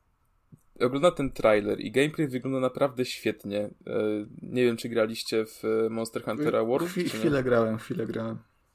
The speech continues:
Speaker 1: No to jest prześwietna gra, naprawdę. Ale jak patrzę na tego Rise, to kurczę, no szkoda, szkoda, że dla takich gier jak ten Monster Hunter to przydałby się już ten Switch Pro,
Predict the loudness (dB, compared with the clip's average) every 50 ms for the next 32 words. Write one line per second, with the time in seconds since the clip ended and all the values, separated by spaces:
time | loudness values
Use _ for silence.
0 | _ _ _ _ _ _ -4 -2 0 2 4 4 4 4 2 -2 -4 -4 -2 -2
1 | -2 0 0 0 4 6 6 6 6 4 0 -2 -4 -2 2 4 4 4 4 0
2 | -4 -6 -6 -8 _ -20 _ -4 0 2 4 6 4 4 4 2 0 -2 -2 -2
3 | -2 -4 -4 -4 -4 -4 -2 0 2 4 4 4 2 2 -2 -6 -10 -4 -2 0
4 | 0 0 -2 -4 _ _ _ _ _ _ _ _ _ _ 0 2 2 2 2 4
5 | 4 6 8 8 6 4 0 -6 -16 -20 -14 -12 -10 -10 -10 -12 -16 -20 _ _
6 | -4 -2 -2 -2 -2 -4 -6 -6 0 4 4 4 6 6 6 6 6 4 2 0
7 | -2 -2 0 2 2 2 2 0 -6 -12 -14 -16 -18 -18 -20 -20 -20 -16 0 4
8 | 4 6 8 6 6 4 4 -2 -6 -2 2 4 4 6 4 2 2 -2 -4 -2
9 | -2 -2 -2 -2 -2 -4 -4 -6 -4 -2 -2 -2 -2 -2 -4 -4 -4 -6 -8 -8
10 | -6 0 2 2 2 2 0 -4 -8 -8 -10 -8 -8 -8 -8 -8 -10 -12 -12 -14
11 | -10 -6 -4 -2 -2 -4 -6